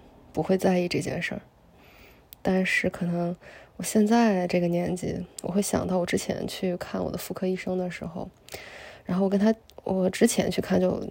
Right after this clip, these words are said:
可能我每年都会去看他，然后还是一个比较年纪大的上海老头儿，然后我就跟他，我就跟他讲，会聊一些我比较焦虑的事情，然后我担心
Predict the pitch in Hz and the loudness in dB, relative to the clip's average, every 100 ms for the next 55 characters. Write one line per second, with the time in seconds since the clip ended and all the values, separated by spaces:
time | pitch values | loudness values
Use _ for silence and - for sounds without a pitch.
0 | 185 - - - - 196 202 - - 185 | -12 -10 -8 -6 -2 0 2 0 -2 0
1 | 190 - - 220 - - 190 185 196 - | -2 -4 -8 -8 -8 -8 -4 -4 -4 -8
2 | - - - - - 196 208 208 202 196 | -20 -20 -20 -6 -2 4 4 4 4 2
3 | 190 190 - - - 185 180 175 175 196 | 2 -4 -8 -16 -8 0 2 4 2 4
4 | 208 196 - 202 190 196 - - - 202 | 4 4 4 2 4 2 -2 -4 -4 -4
5 | - - - - - - - - 170 196 | -6 -14 -14 -14 -16 -18 -8 -4 0 4
6 | 202 185 202 208 208 220 220 220 - 190 | 4 4 2 2 4 4 4 0 0 0
7 | 202 226 226 226 - 185 - - 190 - | 2 4 4 2 2 0 0 -4 -6 -10
8 | - - - - 226 190 - 240 226 - | -18 -20 -2 4 8 8 6 4 4 2
9 | 220 220 - - - - - - - 190 | 2 2 -2 -10 -18 -20 -20 -20 -4 2
10 | 185 180 - - - 202 - - - 160 | 4 2 0 -4 -6 -10 -12 -4 -2 2
11 | - 202 214 220 202 190 175 - 185 - | 4 4 6 4 4 2 -2 -2 -4 -6
12 | 185 - - - - - - - - - | -8 -12 -20 -20 -20 -20 -20 -20 -20 -20
13 | - - 170 175 - 165 190 - 208 208 | -20 -6 2 4 4 4 4 4 2 2